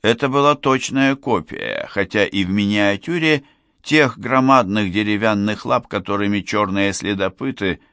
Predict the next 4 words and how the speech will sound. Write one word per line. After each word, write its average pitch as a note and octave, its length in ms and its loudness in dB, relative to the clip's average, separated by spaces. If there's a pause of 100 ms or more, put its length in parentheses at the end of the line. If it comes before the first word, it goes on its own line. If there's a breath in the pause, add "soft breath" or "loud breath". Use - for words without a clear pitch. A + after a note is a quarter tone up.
(120)
расставляли G#2 840 2
следы. G#2 600 0 (800)
Лорды D#3+ 500 2
переглянулись, C3 1000 -2